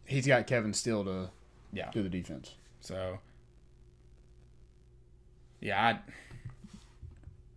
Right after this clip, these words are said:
Speaker 1: I don't know. That's, that's a good question.
Speaker 2: And someone got, brought up a good point. Will Muschamp did beat U G A last year, but <sighs> so did Butch Jones.
Speaker 1: Yeah.
Speaker 2: <laughs>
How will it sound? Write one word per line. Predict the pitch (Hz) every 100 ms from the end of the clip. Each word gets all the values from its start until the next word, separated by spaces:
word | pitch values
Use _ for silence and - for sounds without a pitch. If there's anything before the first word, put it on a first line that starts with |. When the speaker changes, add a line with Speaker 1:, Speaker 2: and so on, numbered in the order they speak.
| - - - - - - - - - - - - - - - - -
Speaker 1:
I | 202
don't | 123
know. | 131
That's, | 180 -
that's | 170 202
a | 156
good | 196
question. | 156 160 - 117
Speaker 2:
And | 143
someone | 233 214
got, | 208
brought | 185 180
up |
a | 165
good |
point. | 151 147 139
Will | 175
Muschamp | 165 - 156 113
did | 120 117
beat | 117 117 - - - - -
U | 123 123
G | 120 104
A | 101
last | 98 -
year, | 110 110
but | - - - - -
<sighs> | - - -
so | - 269
did | 165
Butch | 156 -
Jones. | 131 175 170 170 - - - -
Speaker 1:
Yeah. | 104 92 90 98
Speaker 2:
<laughs> | - - - - -